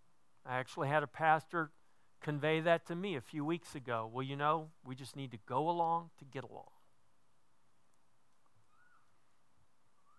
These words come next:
It's obviously not an uncommon sentiment within the church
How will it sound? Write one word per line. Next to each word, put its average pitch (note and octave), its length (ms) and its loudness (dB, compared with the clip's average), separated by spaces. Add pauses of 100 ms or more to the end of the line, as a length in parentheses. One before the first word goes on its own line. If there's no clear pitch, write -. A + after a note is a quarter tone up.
(340)
It's E3+ 260 2
obviously F#3 640 12
not D3+ 240 6
an D3+ 120 0
uncommon D3 540 4
sentiment D#3 500 -2 (1200)
within D#3+ 300 0
the D#3+ 80 0
church - 580 4